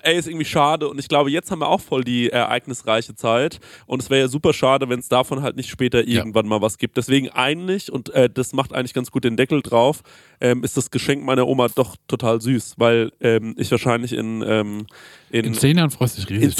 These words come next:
Speaker 2: drüber.
Speaker 1: Jahren freue ich mich wahrscheinlich riesig darüber
Speaker 2: Ja.
Speaker 1: und guck mir das an und denk mir so, ey, Mann, weißt du das noch? Da haben wir dann in der Protokollare so witzig darüber gequatscht und
Speaker 2: Ja.
Speaker 1: so. Das war dieser Artikel,
Speaker 2: Ja.
Speaker 1: meine ich, was ein Quatsch irgendwie. Geil. Ähm,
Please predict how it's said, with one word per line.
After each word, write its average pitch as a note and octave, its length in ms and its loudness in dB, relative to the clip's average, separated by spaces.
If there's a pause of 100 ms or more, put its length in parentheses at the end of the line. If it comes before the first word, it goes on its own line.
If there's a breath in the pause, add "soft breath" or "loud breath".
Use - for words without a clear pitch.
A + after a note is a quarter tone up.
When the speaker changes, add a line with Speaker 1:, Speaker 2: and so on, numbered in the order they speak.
Speaker 2:
drüber. D#3 100 4
Speaker 1:
Jahren C#3+ 100 -4
freue B2 180 0
ich A#2+ 80 -4
mich B2 120 -6
wahrscheinlich G#2+ 340 -4
riesig A2+ 280 -6
darüber G2+ 280 2
Speaker 2:
Ja. - 60 2
Speaker 1:
und G#2 80 -8
guck - 200 0
mir A#2 80 0
das - 100 -2
an A#2 180 0
und A2 100 -2
denk G#2 120 0
mir A2+ 100 0
so, - 100 -4
ey, A2 140 -2
Mann, G2+ 180 -2
weißt G#2 200 0
du - 40 -2
das - 180 -2
noch? G2+ 220 0 (340 loud breath)
Da - 80 -10
haben G#2 60 -2
wir G#2 60 -2
dann G#2 140 0
in G#2 100 -4
der G2+ 100 0
Protokollare G2+ 560 0
so F#2+ 200 -8
witzig - 200 -10
darüber F#2+ 300 -2
gequatscht G2 440 -2
und G2 80 -2
Speaker 2:
Ja. G2+ 120 2
Speaker 1:
so. G2 80 0
Das G2 180 -8
war G2+ 120 2
dieser G2+ 240 -2
Artikel, G#2+ 320 -4
Speaker 2:
Ja. G#2 60 0
Speaker 1:
meine G2+ 280 0
ich, A2 180 -2
was G#2+ 160 -6
ein G#2 60 -8
Quatsch - 400 -6
irgendwie. A2+ 320 -6 (100)
Geil. G#2 320 0 (460 loud breath)
Ähm, G#2 600 0